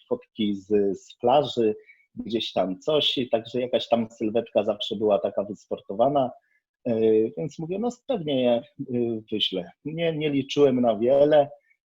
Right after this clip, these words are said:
e, ale po jakimś czasie, po jakimś czasie otrzymałem odpowiedź zwrotną, że przeszedłem kolejny etap, e, <clears throat> więc, więc zapisałem się wtedy na siłownię. Mówię: „Trzeba jakoś ten brzuch podreperować,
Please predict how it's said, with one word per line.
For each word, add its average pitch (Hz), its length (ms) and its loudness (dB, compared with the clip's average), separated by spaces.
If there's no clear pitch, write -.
e, 120 40 0
ale 185 180 2
po 170 120 -2
jakimś 156 420 -2
czasie, 123 1200 -4
po 117 60 -2
jakimś 110 280 -6
czasie 113 260 -6
otrzymałem 107 420 -6
odpowiedź 101 540 -8
zwrotną, 104 560 -6
że 95 220 -2
przeszedłem 101 520 -6
kolejny 101 440 -4
etap, - 280 -2
e, 101 300 -2
<clears throat> - 1300 -8
więc, 110 480 -4
więc 110 340 -4
zapisałem 110 720 -4
się - 120 -2
wtedy 107 280 -6
na 101 140 -2
siłownię. 120 720 0
Mówię: 107 260 -2
„Trzeba 104 400 -6
jakoś 98 360 -6
ten 101 240 -4
brzuch - 340 -6
podreperować, 113 1080 -2